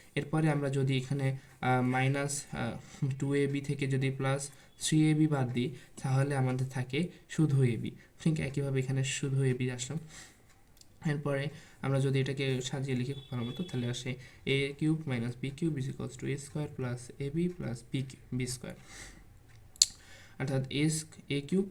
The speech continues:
মাইনাস বি কিউব is equals to a square plus বি স্কয়ার মা-, into a minus b। অর্থাৎ খুব সহজেই সূত্রগুলো প্রমাণ করে ফেললাম। আহ, যদি কোনো, আহ, সমস্যা থেকে থাকে অবশ্যই কমেন্টে জানাবে,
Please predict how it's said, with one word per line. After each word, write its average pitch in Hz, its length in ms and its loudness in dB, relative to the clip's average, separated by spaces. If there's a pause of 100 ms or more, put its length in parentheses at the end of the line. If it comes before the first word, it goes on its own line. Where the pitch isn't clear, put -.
(140)
মাইনাস 131 480 2
বি 139 220 0
কিউব 180 200 4
is 131 80 -2
equals 135 400 -4
to - 120 -4
a 131 100 0
square 170 480 -2
plus 131 1500 -2
বি 143 120 -4
স্কয়ার 190 340 0
মা-, 135 480 -4
into 131 240 0 (300)
a 143 100 0
minus 117 400 -2
b। 113 80 -8 (360)
অর্থাৎ 143 180 -14
খুব - 120 -20
সহজেই 135 500 -2 (1040)
সূত্রগুলো 131 720 -4
প্রমাণ 123 340 -2
করে 123 160 -4
ফেললাম। 131 300 -2 (420)
আহ, 127 360 2
যদি 131 260 -2
কোনো, 131 380 -2 (260)
আহ, 131 440 0 (200)
সমস্যা 131 340 0
থেকে 135 200 0
থাকে 147 180 -2
অবশ্যই 135 360 -2
কমেন্টে 127 400 0
জানাবে, 131 400 2